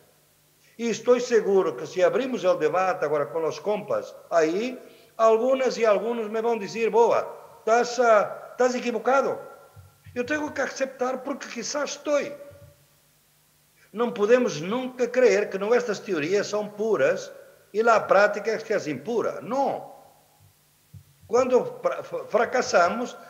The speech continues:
fracasamos todos. Yo estoy a ver que algunas tradiciones que, del descolonial están resucitando ideas de vanguardia. Es un error. No podemos, de manera ninguna.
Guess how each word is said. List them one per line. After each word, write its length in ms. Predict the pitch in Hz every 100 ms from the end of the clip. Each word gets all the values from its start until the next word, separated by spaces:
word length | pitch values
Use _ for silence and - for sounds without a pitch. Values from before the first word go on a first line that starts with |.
| -
fracasamos 720 | 247 247 175 233 240 190 - -
todos. 480 | 247 214 - - - - - _ _ -
Yo 80 | 185
estoy 360 | 185 254 240
a 80 | 202
ver 280 | 202 233 220
que 100 | 214
algunas 440 | 196 202 233 208
tradiciones 880 | 214 208 196 - 233 240 240 214 -
que, 200 | - 202
del 360 | 151 185 190 190
descolonial 1000 | 226 - 202 185 185 180 165 196 233 - - - -
están 720 | - - 214 240 247 233 196 - -
resucitando 1000 | 214 240 233 - 196 - 190 214 214 226
ideas 460 | 190 196 220 202
de 100 | 208
vanguardia. 840 | 202 208 196 214 233 202 113 - -
Es 160 | 190 208
un 160 | 285 269
error. 720 | 196 214 269 247 - - - - - _ _ _ _
No 200 | 233 240
podemos, 680 | 196 196 233 147 - - -
de 60 | 143
manera 340 | 147 151 139
ninguna. 540 | 135 123 120 107 95